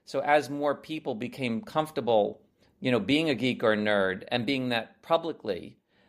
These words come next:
they were more likely to share it with their friends and family. And that's what really, you know, spreaded the whole movement,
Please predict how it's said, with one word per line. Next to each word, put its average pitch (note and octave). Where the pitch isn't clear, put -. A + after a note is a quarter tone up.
they D3+
were C#3
more C3+
likely C3
to A2
share C3
it A#2+
with A2+
their A2
friends A#2
and G#2
family. B2+
And A#2
that's C#3+
what B2+
really, A2
you A#2+
know, G2+
spreaded A#2+
the G#2
whole D3
movement, G2